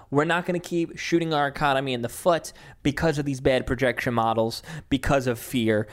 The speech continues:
because of an imaginary, it's almost imaginary, an imaginary fear, at least for Texas at this,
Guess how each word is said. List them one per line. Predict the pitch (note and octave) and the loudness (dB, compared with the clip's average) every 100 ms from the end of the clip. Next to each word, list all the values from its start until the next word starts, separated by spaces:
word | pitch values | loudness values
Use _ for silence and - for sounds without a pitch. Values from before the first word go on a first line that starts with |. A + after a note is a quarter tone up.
| - - | -6 -2
because | - C3+ C3 | 2 2 2
of | B2+ - | 0 2
an | B2+ | 2
imaginary, | B2 B2+ C3 B2+ D3+ C#3+ C3 G#2 - D#2+ C3 | 2 0 0 0 0 0 -2 -2 -2 -4 -2
it's | - - | 0 2
almost | D3+ D#3 C3 | 0 0 0
imaginary, | A#2+ B2 D3 D3 B2+ A2+ F#2+ G2+ | 0 2 2 2 0 -2 0 0
an | |
imaginary | A#2 B2+ C#3+ B2 A#2+ G#2+ | 0 0 0 0 -2 -2
fear, | G#2 - C3+ G2+ | -4 -2 0 0
at | D#2+ A#2 | -2 0
least | C3+ D3+ - | 0 -2 -4
for | A2 | -4
Texas | - C3+ - - F2 - | 2 2 0 -6 -8 -8
at | F#2+ | -6
this, | G#2+ - | -6 -6